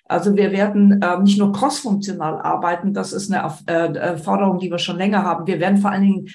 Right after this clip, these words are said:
transformational arbeiten müssen und, ähm, transfunktional arbeiten müssen. Und das bedeutet eben kooperieren,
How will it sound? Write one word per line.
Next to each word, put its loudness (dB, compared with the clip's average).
transformational -2
arbeiten -4
müssen 0
und, 2
ähm, 0
transfunktional 0
arbeiten -4
müssen. -4
Und -4
das -6
bedeutet 0
eben 0
kooperieren, 0